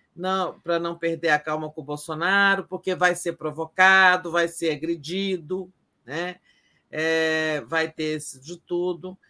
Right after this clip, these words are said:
O Bolsonaro tá aí, aí a gente volta àquele assunto Vera Magalhães. O Bolsonaro já sabe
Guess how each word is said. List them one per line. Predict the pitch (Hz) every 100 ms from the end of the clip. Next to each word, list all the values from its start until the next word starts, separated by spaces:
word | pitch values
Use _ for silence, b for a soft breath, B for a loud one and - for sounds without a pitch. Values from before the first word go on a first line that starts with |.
| _ _ _ -
O | 254 247
Bolsonaro | 214 220 - 208 180 170 170
tá | - 202
aí, | 190 190 214
aí | 196 190
a |
gente | 170 175 160 147
volta | 160 160
àquele | 156 147 147
assunto | 147 - 147 139
Vera | 147 143 143
Magalhães. | 143 147 185 165 170 185 185 - b b b _
O | 175
Bolsonaro | 170 180 180 180 170 160 160
já | 185 170 151
sabe | - - - 226 233 185 147 139